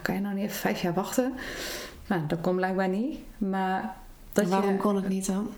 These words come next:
Speaker 1: Ja, in mijn hoofd kon het niet. Tuurlijk kon het. Maar nee, ja, ik, het paste, het paste, het werk paste niet meer. Ik werkte
Speaker 2: Ja.
Speaker 1: in een, eh,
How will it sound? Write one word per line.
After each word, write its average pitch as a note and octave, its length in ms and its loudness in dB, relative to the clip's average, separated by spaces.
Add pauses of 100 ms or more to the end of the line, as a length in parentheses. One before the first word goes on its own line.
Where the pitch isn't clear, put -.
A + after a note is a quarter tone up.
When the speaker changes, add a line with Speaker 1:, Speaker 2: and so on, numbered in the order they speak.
(140)
Speaker 1:
Ja, G3+ 540 2
in - 160 4
mijn G#3 120 2
hoofd A#3+ 220 2
kon F3 160 6
het F3 80 4
niet. E3+ 380 0
Tuurlijk A#3+ 220 6
kon D3+ 160 2
het. - 300 0 (140)
Maar F3+ 600 2 (300)
nee, F#3 340 0
ja, E3+ 160 0 (140)
ik, E3+ 200 0
het - 220 0
paste, - 320 4
het G3 300 0
paste, - 280 2
het D#3+ 120 0
werk G#3+ 220 0
paste G#3 300 0
niet F3 140 2
meer. E3 220 0 (240)
Ik F3 140 0
werkte F3+ 320 2
Speaker 2:
Ja. E3 60 2
Speaker 1:
in F3+ 80 2
een, F3 200 2
eh, E3+ 300 2